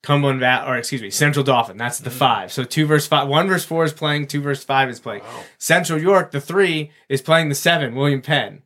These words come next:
Speaker 1: all in
Speaker 2: Interesting.
Speaker 1: week ten.
Speaker 2: Wow.
Speaker 1: Cumberland Valley, the current number six, is going to Altoona, not a District three school, but a Mid-Penn
Speaker 2: Correct.
Speaker 1: school. So, uh, and Cedar Crest, the eight, we just heard they're playing Lebanon
Speaker 2: Oh,
Speaker 1: in the
Speaker 2: Crest is
Speaker 1: Cedar
Speaker 2: eight right
Speaker 1: Bowl.
Speaker 2: now?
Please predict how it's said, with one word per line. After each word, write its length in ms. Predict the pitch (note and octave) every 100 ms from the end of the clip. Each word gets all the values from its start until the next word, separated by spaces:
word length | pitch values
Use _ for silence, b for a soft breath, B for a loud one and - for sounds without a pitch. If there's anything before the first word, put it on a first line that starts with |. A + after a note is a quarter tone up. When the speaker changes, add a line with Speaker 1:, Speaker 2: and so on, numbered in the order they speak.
| _
Speaker 1:
all 200 | - D3+ E3
in 80 | D#3
Speaker 2:
Interesting. 80 | D3+
Speaker 1:
week 240 | D3 -
ten. 400 | D3+ C3 G2 G2+ _
Speaker 2:
Wow. 100 | B B B -
Speaker 1:
Cumberland 380 | E3 F3 E3+ D3
Valley, 400 | D#3 D#3+ D#3+ D3
the 120 | C3+
current 260 | - D3+ D3
number 160 | B2+
six, 500 | B2 - E3+ D#3 - _ -
is 220 | B2+ -
going 440 | D3+ D#3+ F3 D#3
to 380 | C#3+ D3+ D3 C3+
Altoona, 600 | C3 A2+ - E3+ B2+ A2 A#2
not 300 | B2+ B2+ B2
a 60 |
District 340 | B2 A2+ A2+ -
three 220 | C3 B2
school, 280 | - C3 A#2
but 140 | A#2
a 80 | A2
Mid-Penn 420 | A2+ A2 C3+ B2+
Speaker 2:
Correct. 80 | A#2
Speaker 1:
school. 360 | - A2 G2+ - B B B
So, 540 | - D3+ C#3 C3 B2 b b b -
uh, 140 | C3
and 160 | C#3+ C#3
Cedar 260 | F3+ F3+
Crest, 240 | D3 D3+ D3
the 120 | C3+
eight, 320 | D3 D3 C#3 -
we 120 | C#3
just 380 | C3+ C3 - - _ -
heard 280 | C#3 C3 A#2+
they're 140 | B2+
playing 360 | B2 D3 B2 A#2
Lebanon 440 | A#2+ A#2+ A2 G2
Speaker 2:
Oh, 60 | A2
Speaker 1:
in 40 | C#3+
the 40 |
Speaker 2:
Crest 220 | C#3+ E3+
is 40 | D3+
Speaker 1:
Cedar 160 | C#3+ B2+
Speaker 2:
eight 100 | A2+
right 120 | G#2+
Speaker 1:
Bowl. 80 | G#2
Speaker 2:
now? 200 | C4+